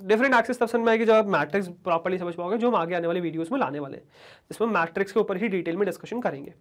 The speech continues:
चलो, मिन समझ में आ गया, मैक्स समझ में आ गया, अब इसका नेक्स्ट देखते हैं। नेक्स्ट एक होता है basically आपके पास डी टाइप,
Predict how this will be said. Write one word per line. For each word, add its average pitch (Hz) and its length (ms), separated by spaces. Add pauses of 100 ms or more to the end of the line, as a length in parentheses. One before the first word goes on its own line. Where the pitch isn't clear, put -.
(500)
चलो, 220 140
मिन 226 200
समझ 254 200
में 254 120
आ - 20
गया, 254 120
मैक्स 247 200
समझ 254 140
में 247 120
आ - 40
गया, 262 100
अब 254 40
इसका 240 180
नेक्स्ट 190 260
देखते 160 280
हैं। - 680
नेक्स्ट 269 260
एक 240 180
होता 247 260
है 247 100
basically 226 500
आपके 220 220
पास 220 500
डी 180 280
टाइप, 156 280